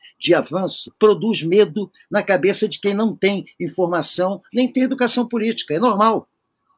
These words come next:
Maioria silenciosa sempre houve. O Congresso sempre foi majoritariamente de direita,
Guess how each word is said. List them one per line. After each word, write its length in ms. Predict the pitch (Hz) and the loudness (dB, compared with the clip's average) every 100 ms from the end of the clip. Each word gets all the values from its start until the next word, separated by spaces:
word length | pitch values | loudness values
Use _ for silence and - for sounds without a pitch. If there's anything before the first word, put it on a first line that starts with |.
| _ | _
Maioria 480 | 202 247 220 269 240 | 4 6 8 8 6
silenciosa 640 | - 196 175 - 233 202 | 4 -2 -2 2 2 2
sempre 460 | - 220 233 208 185 | -2 0 0 2 2
houve. 260 | 180 - - _ _ _ | 2 -2 -16 _ _ _
O 80 | 202 | -10
Congresso 600 | - 247 190 226 254 - | 4 4 6 4 4 2
sempre 420 | 190 - 240 - 180 | -2 2 0 0 -2
foi 200 | 214 220 | 2 2
majoritariamente 1000 | 202 202 214 190 202 202 175 202 - 156 | 2 4 2 2 4 4 2 -2 -6 -10
de 180 | 139 | -2
direita, 540 | 180 208 196 - 110 | 2 4 4 0 -10